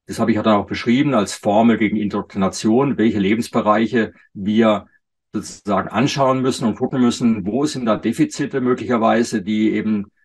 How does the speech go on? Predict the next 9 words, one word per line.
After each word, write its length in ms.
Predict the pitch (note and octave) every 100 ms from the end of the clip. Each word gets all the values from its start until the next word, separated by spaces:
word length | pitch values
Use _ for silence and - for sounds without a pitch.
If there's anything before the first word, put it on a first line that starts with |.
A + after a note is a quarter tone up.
| _ _ -
das 160 | G2
natürliche 580 | G#2+ - B2+ C#3+ C#3 G#2
Wachstum 340 | F#2+ A2 - G#2+
des 120 | F#2+
Hippocampus, 680 | - G2 G2+ A#2 B2+ A#2
die 80 | E3
Produktion 460 | - F#2 - A2 A2
dieser 160 | G2
Indexneurone 840 | G2+ G2 G2 - F2+ E2+ F#2 F#2+